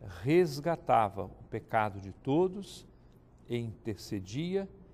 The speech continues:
em favor dos pecadores. Querido irmão, querida irmã, nossa atitude de fé no dia de hoje é a do silêncio.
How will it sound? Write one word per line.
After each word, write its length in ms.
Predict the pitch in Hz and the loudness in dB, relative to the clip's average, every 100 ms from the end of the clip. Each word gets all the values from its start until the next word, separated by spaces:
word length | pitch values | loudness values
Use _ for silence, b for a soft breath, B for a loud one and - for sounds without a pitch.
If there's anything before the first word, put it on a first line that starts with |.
| - - - - | -20 -20 -20 -12
em 140 | 123 | -10
favor 600 | 107 - 104 104 117 120 120 - | -8 -6 -6 -6 -6 -6 -10 -20
dos 300 | - 104 - - | -16 -16 -16 -14
pecadores. 1040 | - 104 110 90 82 87 - - - - - - - - B B - - - - - - - - - - - - - - - - - - - - | -10 -8 -8 -10 -14 -16 -20 -18 -18 -20 -20 -20 -20 -20 B B -20 -20 -20 -20 -20 -20 -20 -20 -20 -20 -20 -20 -20 -20 -20 -20 -20 -20 -20 -14
Querido 320 | - 135 135 | -6 -2 -2
irmão, 420 | 127 98 123 131 139 | -2 -2 0 0 0
querida 360 | - 120 117 | -6 -6 -4
irmã, 320 | 120 98 87 82 - - - B B B B B B | -6 -6 -10 -12 -18 -20 -20 B B B B B B
nossa 320 | - 160 - 170 | -6 -4 -2 -4
atitude 520 | - - - 190 156 | -4 -12 -8 -8 -8
de 120 | 143 | -10
fé 460 | - - 127 113 - | -12 -4 -2 -2 -4
no 100 | 120 | -12
dia 260 | 104 98 107 | -10 -6 -6
de 160 | 98 95 | -6 -8
hoje 440 | 107 135 135 185 185 - - - - - - - - - | -6 -6 -8 -12 -12 -20 -20 -20 -20 -20 -20 -20 -20 -14
é 100 | - | -6
a 80 | 160 | -4
do 120 | 160 | -4
silêncio. 640 | 156 - 123 101 82 - | -6 -6 -4 -6 -10 -18